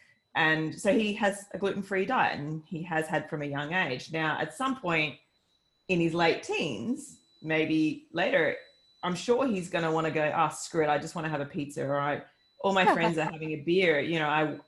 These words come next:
Speaker 1: I just wanna be able to do that. It's not fair," you know,
Speaker 2: Mm-hmm.
Speaker 1: and it's kind of,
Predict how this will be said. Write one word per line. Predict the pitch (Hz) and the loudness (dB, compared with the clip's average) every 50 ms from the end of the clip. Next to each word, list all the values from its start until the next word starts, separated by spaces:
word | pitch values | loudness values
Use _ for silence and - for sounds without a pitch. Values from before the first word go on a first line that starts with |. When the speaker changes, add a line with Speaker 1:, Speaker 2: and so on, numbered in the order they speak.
| _ _ _ _ _ - | _ _ _ _ _ -2
Speaker 1:
I | 165 | -2
just | 170 - 190 185 185 - | 0 0 0 -2 -2 -2
wanna | 185 170 165 156 | -4 -2 -2 -2
be | 160 156 | 0 0
able | 147 147 143 | 0 -2 -2
to | 147 143 | -6 -8
do | - 180 185 180 | -4 -2 -2 0
that. | 165 139 | 0 -2
It's | 127 - - 170 | -2 -4 -4 -6
not | 156 135 - - - | -6 -6 -6 -10 -12
fair," | - - 160 180 220 214 147 - - - - - _ _ - | -6 -4 -2 -2 0 -2 -2 -4 -6 -8 -14 -20 _ _ -10
you | 156 147 | -6 -4
know, | 139 139 139 | -4 -2 -2
Speaker 2:
Mm-hmm. | 185 214 262 | -2 -2 -2
Speaker 1:
and | 151 151 151 151 151 139 - - _ _ _ _ _ _ _ _ _ _ _ _ _ _ _ | -2 -2 -4 -6 -8 -12 -14 -20 _ _ _ _ _ _ _ _ _ _ _ _ _ _ _
it's | 180 180 - - - | -2 -2 -2 -4 -6
kind | - 226 202 185 185 180 | -2 2 4 6 6 6
of, | 170 165 - | 4 2 0